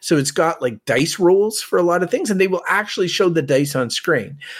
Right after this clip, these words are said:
They do it in a way that is not, like, I wouldn't let that put you off too much. It just makes it re-, really more transparent when you fail to persuade somebody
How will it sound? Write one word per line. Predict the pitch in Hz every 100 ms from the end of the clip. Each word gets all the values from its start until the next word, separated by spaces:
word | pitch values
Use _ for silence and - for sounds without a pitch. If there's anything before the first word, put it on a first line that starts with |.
| - _
They | - 180 180
do | 262 381
it |
in | 339 302
a |
way | 156 147 151
that | 151 131
is | 117
not, | 156 135 143
like, | 127 123 -
I | 147
wouldn't | 170 214 214
let | 185
that | 185 147 143
put | 143
you | 147 123
off | 117 151
too | - 175
much. | 185 220 -
It | 156
just | 277 254
makes | 254 220 -
it | 139
re-, | 156 -
really | 147 165 190 175
more | 156 151
transparent | 143 160 143 - 151 165 -
when | 131
you | 117
fail | - 151 143 143
to | 143
persuade | - 113 - 147 135 131
somebody | - 110 107 107